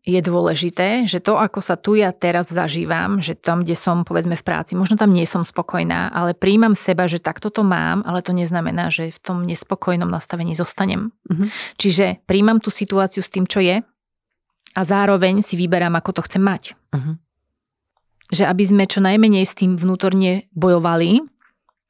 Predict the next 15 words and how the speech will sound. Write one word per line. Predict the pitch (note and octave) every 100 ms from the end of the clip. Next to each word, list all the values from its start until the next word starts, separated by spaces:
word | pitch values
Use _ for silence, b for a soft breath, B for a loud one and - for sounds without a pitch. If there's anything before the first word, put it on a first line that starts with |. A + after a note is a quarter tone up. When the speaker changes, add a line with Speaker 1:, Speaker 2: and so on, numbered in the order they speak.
| -
Speaker 1:
ale | E3+ F#3
sa | F#3 G3
jednoducho | F#3 G3 F#3+ - G3
v | -
takej | G3 F#3
väčšej | F#3 F3+ G#3
ľahkosti | F#3 E3 - F3+ -
začali | F#3 - G3+
rozhodovať, | F3+ E3+ F3 E3 F3+ F3+
že | F3
ale | - E3+
ja | E3+
to | -
môžem | F3 E3+ F3
mať | D#3